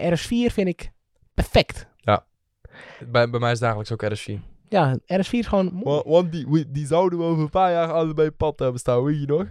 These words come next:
Speaker 1: Ja.
Speaker 2: hadden we zo'n bou-, motivatieboost dat we zeiden, "Daar gaan we voor werken."
Speaker 1: Ja, maar dat ken ik ook gewoon.
Speaker 2: Ja, dat is, dat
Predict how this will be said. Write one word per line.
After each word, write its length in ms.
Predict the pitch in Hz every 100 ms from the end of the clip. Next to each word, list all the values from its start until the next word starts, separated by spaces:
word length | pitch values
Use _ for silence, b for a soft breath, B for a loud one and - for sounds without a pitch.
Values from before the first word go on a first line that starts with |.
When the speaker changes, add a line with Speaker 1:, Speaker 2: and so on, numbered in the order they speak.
| -
Speaker 1:
Ja. 120 | 160
Speaker 2:
hadden 180 | 117 113
we 40 | 113
zo'n 120 | 117
bou-, 260 | 117 120 117
motivatieboost 680 | 120 117 120 120 117 117 113
dat 100 | 107
we 60 |
zeiden, 240 | 107 104 107
"Daar 160 | 131
gaan 220 | 123 120
we 60 | 117
voor 160 | 113 117
werken." 360 | 107 98 -
Speaker 1:
Ja, 60 | 123
maar 100 | 123
dat 80 | 127
ken 160 | 156
ik 60 | 123
ook 100 | -
gewoon. 200 | 110 139 _
Speaker 2:
Ja, 300 | - 85 85
dat 80 | 85
is, 80 | -
dat 140 | -